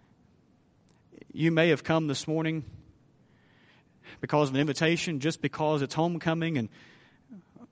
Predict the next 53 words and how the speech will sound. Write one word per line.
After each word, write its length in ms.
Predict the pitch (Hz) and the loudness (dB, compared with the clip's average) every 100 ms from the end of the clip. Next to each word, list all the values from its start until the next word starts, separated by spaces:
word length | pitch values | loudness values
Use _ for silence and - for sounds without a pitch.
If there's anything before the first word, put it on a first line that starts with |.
| _ _ _ - - - - | _ _ _ -14 -14 -14 0
because 180 | 143 135 | 2 6
we're 60 | |
gonna 80 | 143 | 6
have 100 | 156 | 6
a 40 | |
good 160 | 139 160 | 6 8
meal 200 | 170 185 | 10 10
in 80 | 170 | 8
a 40 | |
few 160 | 160 180 | 4 2
minutes. 260 | 170 180 | 4 2
You 60 | 143 | 2
want 100 | 156 | 2
me 80 | 160 | 2
to 60 | |
shut 240 | 143 180 165 | 2 4 6
up 140 | 170 | 4
so 100 | - | 2
you 40 | 160 | 0
can 120 | 147 | 2
eat? 160 | 175 | 2
I 80 | 151 | 2
get 180 | 202 226 | 2 4
that. 240 | 139 160 - | 4 2 0
I 140 | 156 | -4
know. 220 | 175 156 - - - _ - | -2 -4 -8 -20 -20 _ -2
I'm 120 | 139 | 4
hungry 280 | 160 180 175 | 6 6 4
too. 120 | 175 | 6
I 40 | 185 | 4
didn't 140 | 135 | 4
have 80 | 156 | 4
much 140 | 160 | 2
for 80 | 170 | 2
breakfast. 460 | 151 170 - - - - - | 2 2 0 -6 -2 -2 -4
<laughs> 260 | - - - | -10 -14 -2
And 100 | 139 | 4
I 40 | |
ate 100 | 156 | 6
early. 260 | 156 175 139 - - - _ _ _ _ - _ _ _ _ _ _ _ _ _ _ _ _ _ _ _ _ _ _ _ | 6 4 0 -10 -20 -20 _ _ _ _ -20 _ _ _ _ _ _ _ _ _ _ _ _ _ _ _ _ _ _ _
But 280 | - 147 - | -4 -4 0
you 80 | 220 | 0
may 140 | 196 | 2
have 120 | 190 - | 0 0
come 180 | 165 | -2
in 140 | 156 160 | 0 -2
this 200 | 131 - | -4 -4
morning 260 | 160 139 | -2 -2
with 120 | 120 151 | -4 -6
your 100 | 123 | -4
heart 240 | 147 143 | -2 -2
absolutely 460 | 131 139 - 123 120 | -4 -6 -6 -8 -8
sick. 440 | - 110 - - | -8 -8 -10 -16